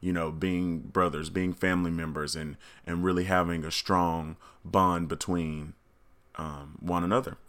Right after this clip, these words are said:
Um, so yeah, I love you, dude. And yeah. So I wanted to just get that off my mind. I feel so much better by saying it. I had already told a couple of my friends about it, but, um, I just wanted to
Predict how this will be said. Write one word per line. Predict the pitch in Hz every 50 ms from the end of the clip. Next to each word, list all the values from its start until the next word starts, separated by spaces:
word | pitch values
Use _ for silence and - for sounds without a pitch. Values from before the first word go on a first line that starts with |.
| - - - - - - - - -
Um, | - 85 80 69 69 67 62 58 58 62 57 - _ _ _ _ _ _ _ _ _ - - -
so | - - 101
yeah, | 101 104 120 110 90 87 - - - - - _ _ _ _ _ -
I | - 90
love | 95 101 107 92
you, | 90 87
dude. | 76 85 87 90 104 107 - - -
And | 82 87 87 85 85 85 87 - _ - - - - - _ _ _ - - - - -
yeah. | 139 175 175 - - - - - - - - - - - - - - -
So | - - 165
I | 156
wanted | 151 165 190 208 226 214 208
to | 190
just | 175 202 190 160
get | 170 185 185
that | 185 180
off | 180 175 175 175
my | 170 165
mind. | 156 147 151 165 180 156 110 95
I | 104 123
feel | - - 147 139 135
so | - - 143
much | 139 143 139 123 101 95
better | 110 113 110 123
by | 120 107 101 98
saying | - - 110 110 117 120 127 131
it. | 131 131 120 - -
I | 107 120
had | 123 98
already | 92 92 92 92
told | - - 95 90
a | 87
couple | - 92 - 87
of |
my | 85 78
friends | - 87 82 85 76 -
about | - 78 82 87
it, | -
but, | - 78 - - - - - - - - -
um, | - 92 90 90 80 76 80 78 - - - - - - _ -
I | - 95
just | 95 92 101 -
wanted | 104 104 104 101 95 -
to | - - 95 90 87 85 80 76 65 -